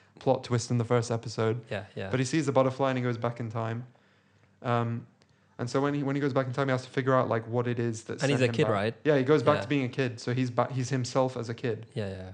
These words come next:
Speaker 1: But he has to, like, figure out what his purpose is and, like, why he was sent back and why he was chosen. And he starts figuring it out. And basically, the synopsis is that he's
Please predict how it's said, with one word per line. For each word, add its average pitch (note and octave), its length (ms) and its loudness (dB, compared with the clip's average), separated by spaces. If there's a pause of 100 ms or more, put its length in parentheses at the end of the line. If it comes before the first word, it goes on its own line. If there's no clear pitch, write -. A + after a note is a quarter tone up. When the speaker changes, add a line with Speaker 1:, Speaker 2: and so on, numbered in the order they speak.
Speaker 1:
But B2+ 120 0
he B2+ 60 2
has C#3 200 0
to, D3 80 -4
like, B2 180 2
figure C3 440 -2
out A#2+ 400 0
what B2 180 0
his A#2 100 -4
purpose A#2+ 480 -4
is A2+ 280 -6 (100)
and, A#2+ 140 -4
like, A#2 120 0
why A#2+ 260 4
he A#2+ 100 0
was A#2 120 -2
sent A2 240 -4
back A2+ 200 0
and A#2 80 -4
why A#2 100 2
he A#2+ 80 -4
was A#2 160 -6
chosen. A#2 540 -4 (480)
And A#2+ 100 -2
he A#2+ 60 0
starts C3+ 320 2
figuring C3 400 0
it A2+ 80 2
out. A#2 180 4
And A2+ 120 -4
basically, C3 640 0 (1000)
the B2+ 180 4
synopsis C3 520 -2
is B2 160 -2
that B2 160 -4
he's C3 380 -2